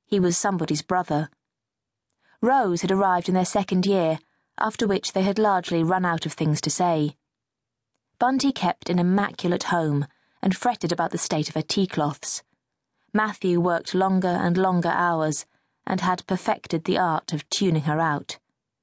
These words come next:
"Mum," said Rose, wearied by her constant fussing, "why don't you do something useful? Get a job."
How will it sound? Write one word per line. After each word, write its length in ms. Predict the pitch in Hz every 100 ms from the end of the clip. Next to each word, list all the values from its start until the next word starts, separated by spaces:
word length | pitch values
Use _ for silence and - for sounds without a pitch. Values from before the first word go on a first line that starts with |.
| _ _ _ _ _ _ -
"Mum," 580 | 190 214 180 143 147 - _ _ _
said 280 | - - 151
Rose, 420 | 156 147 147 143 - _ _ _
wearied 500 | 190 240 196 151 143
by 140 | 160
her 120 | 160 151
constant 460 | - 196 180 -
fussing, 480 | - 190 - 160 151 _ _ _ _ _ _
"why 180 | 196 233
don't 160 | 311 -
you 80 |
do 120 | 277 220
something 360 | - 220 214
useful? 640 | 202 254 269 - 143 131 - _ _ _ _ -
Get 140 | 269
a 40 | 339
job." 480 | - 269 262 135